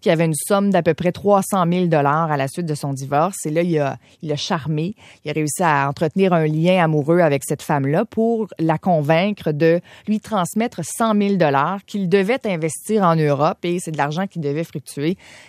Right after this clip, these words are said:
La femme a transmis l'argent et, euh, vous aurez compris que monsieur l'a laissé tomber assez rapidement, a tout dépensé,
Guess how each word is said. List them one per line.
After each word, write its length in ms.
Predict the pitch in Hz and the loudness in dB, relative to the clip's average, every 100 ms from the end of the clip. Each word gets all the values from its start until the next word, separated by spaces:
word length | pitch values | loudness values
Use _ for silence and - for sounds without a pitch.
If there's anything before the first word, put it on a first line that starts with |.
| - | -8
La 160 | 190 190 | -2 0
femme 240 | 233 220 | 0 0
a 80 | 190 | -2
transmis 380 | - 156 - 165 | -2 -6 -2 -2
l'argent 520 | 139 127 135 165 196 - | -2 -4 -2 0 -2 -2
et, 240 | 160 170 147 | -2 -2 -2
euh, 160 | 139 | -4
vous 160 | 139 147 | -2 -2
aurez 160 | 147 160 | -2 -2
compris 420 | 165 143 - 190 | -4 -6 -8 -6
que 180 | 170 143 | -4 -2
monsieur 500 | 143 131 - 170 185 | -4 -6 -6 -4 -2
l'a 280 | 160 143 | -2 -2
laissé 300 | 143 147 185 | -2 -4 -4
tomber 400 | 180 151 143 160 - | -2 -2 -2 -4 -4
assez 240 | 151 - | -8 -4
rapidement, 520 | 147 135 147 139 156 - | -4 -4 -4 -4 -4 -4
a 120 | 156 | -6
tout 180 | - 208 | -4 -2
dépensé, 560 | 175 170 143 - 156 | 0 0 -2 -6 -12